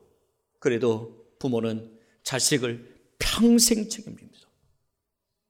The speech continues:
혹 자주 말썽을 부리고 속을 썩일지라도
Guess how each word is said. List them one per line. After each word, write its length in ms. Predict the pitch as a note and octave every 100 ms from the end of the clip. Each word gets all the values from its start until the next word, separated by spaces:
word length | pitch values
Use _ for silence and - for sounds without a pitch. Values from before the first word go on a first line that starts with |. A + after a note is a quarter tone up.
| _ _ _ _ _ _ _ _ - -
혹 220 | E3 E3+
자주 320 | E3+ E3 D#3+
말썽을 500 | D3 D3 - E3 D3+
부리고 340 | C#3 C3+ C3 B2 -
속을 360 | - C4 A3 G#3
썩일지라도 760 | - A3 F#3+ F3 - - -